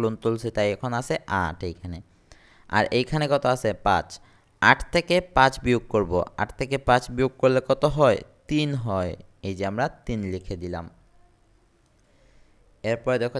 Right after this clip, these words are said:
চার নম্বরে আছে ষাট বিয়োগ পঁয়ত্রিশ। তো ষাট এর শূন্য আর এইখানে আছে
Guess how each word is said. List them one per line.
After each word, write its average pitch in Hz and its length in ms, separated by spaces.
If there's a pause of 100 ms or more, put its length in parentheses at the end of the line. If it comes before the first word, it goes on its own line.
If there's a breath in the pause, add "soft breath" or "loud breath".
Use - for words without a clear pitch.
(100)
চার 123 160 (100)
নম্বরে 117 340
আছে 127 140 (140)
ষাট 101 500 (380)
বিয়োগ 101 320 (180)
পঁয়ত্রিশ। 123 500 (1200 soft breath)
তো - 80 (420)
ষাট 127 280 (220)
এর 170 100 (100)
শূন্য 135 340 (800 soft breath)
আর 98 100 (100)
এইখানে 117 340
আছে 151 180